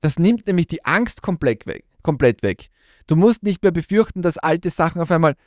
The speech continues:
rauskommen. Und wir haben auch diesen Mitgliederschutz. Das heißt, Mitglieder wissen eben, dass jetzt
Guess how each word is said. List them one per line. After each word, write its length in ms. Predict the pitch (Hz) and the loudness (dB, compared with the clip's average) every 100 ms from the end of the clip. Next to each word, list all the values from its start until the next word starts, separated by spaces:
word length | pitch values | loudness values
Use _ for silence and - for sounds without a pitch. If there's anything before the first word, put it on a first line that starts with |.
| _ _ 131 | _ _ 0
rauskommen. 680 | 139 214 - 143 107 98 - _ | 2 2 0 -4 -2 -4 -10 _
Und 300 | - 151 156 - _ _ | 0 2 0 -8 _ _
wir 200 | 143 160 | -2 0
haben 240 | 156 202 202 | 0 0 0
auch 180 | 190 | 0
diesen 300 | 180 175 165 | -2 -4 -4
Mitgliederschutz. 720 | 175 220 - 151 123 104 - - | -4 -4 -4 -4 -4 -6 -12 -12
Das 160 | 123 | -2
heißt, 240 | 165 165 _ _ - | -2 -2 _ _ -6
Mitglieder 580 | 165 202 208 202 202 180 _ _ _ _ _ _ _ | -4 -4 -2 2 2 0 _ _ _ _ _ _ _
wissen 380 | 147 180 - 190 | -2 -2 0 -2
eben, 140 | 180 | -2
dass 180 | 175 - | -2 -2
jetzt 320 | 165 190 - | -2 -4 -8